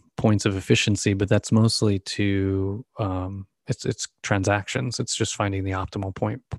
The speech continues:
price point for transactions. But in any case, to bring it home, in government,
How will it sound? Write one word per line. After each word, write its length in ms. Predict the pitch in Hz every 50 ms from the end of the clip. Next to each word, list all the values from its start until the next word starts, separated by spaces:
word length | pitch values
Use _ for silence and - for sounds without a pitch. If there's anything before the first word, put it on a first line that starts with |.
| - _ -
price 240 | - 110 110 - -
point 240 | - 107 104 -
for 100 | - -
transactions. 720 | 101 - - 104 98 101 98 98 98 - - 113 101 92 - - - - - - - - - - - - - - - _ _ _
But 220 | - 127 113 113 - - -
in 120 | 135 117
any 180 | 117 120 117 107
case, 240 | - 107 104 - -
to 80 | 113
bring 180 | 104 107 104 101
it 120 | 101 104
home, 280 | - 117 113 107 101 101 - - - - - - _ _
in 280 | - 165 170 170 165 143
government, 760 | 131 127 123 120 147 147 143 143 143 160 165 175 165 - -